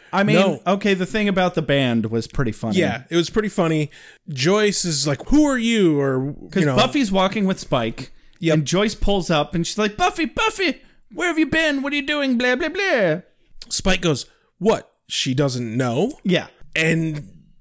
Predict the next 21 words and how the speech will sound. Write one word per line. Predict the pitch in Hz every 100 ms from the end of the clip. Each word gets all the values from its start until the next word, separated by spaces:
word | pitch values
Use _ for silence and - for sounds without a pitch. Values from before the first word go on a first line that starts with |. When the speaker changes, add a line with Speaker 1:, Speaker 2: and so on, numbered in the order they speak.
| - - -
Speaker 2:
Joyce | 135 131 -
is | 143
like, | 135
"What? | 120 - -
No | 160 185 220
what?" | 190 240 262
Speaker 1:
No | 117 120
what? | 156 220 415 117 - - -
Speaker 2:
That | 208 226 165
Speaker 1:
That | 226
Speaker 2:
we're | 285 294
in | 302
a |
band. | 285 294 370 165 143 - - _ _ _ -
<laughs> | 202 - 226 196 220 233 247 254 208 254 - 262 - 277 -
Speaker 1:
Oh, | 196
yeah? | 180 220 220
What | 196
do | 196
you | 190
play? | - 208 208 113